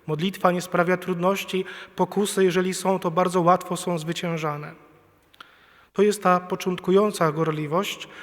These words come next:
którą my mylimy z tym duchowym owocem. Gdyż ten początkujący stan może trwać tygodnie, miesiące, rok, może dwa lata, ale potem urywa się, gdyż jego zadanie zostaje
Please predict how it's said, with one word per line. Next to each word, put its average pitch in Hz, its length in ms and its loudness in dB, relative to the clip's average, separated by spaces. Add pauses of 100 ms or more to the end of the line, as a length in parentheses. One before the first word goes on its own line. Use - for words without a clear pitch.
(120)
którą 170 240 0
my 170 240 0
mylimy 185 440 2
z - 60 -8
tym 160 160 -4
duchowym 170 460 2
owocem. 160 580 -2 (1160)
Gdyż 160 300 -2 (460)
ten 196 260 2 (460)
początkujący 185 800 4
stan 196 380 2
może 175 240 0
trwać - 380 -2
tygodnie, 180 560 4
miesiące, 170 680 0
rok, 175 280 2
może 165 260 0
dwa 160 200 4
lata, 156 420 2 (320)
ale 202 180 4
potem 180 440 0
urywa 180 380 2
się, 143 200 -8 (680)
gdyż 170 280 -4 (400)
jego 160 420 2 (800)
zadanie 175 600 4
zostaje 165 540 -2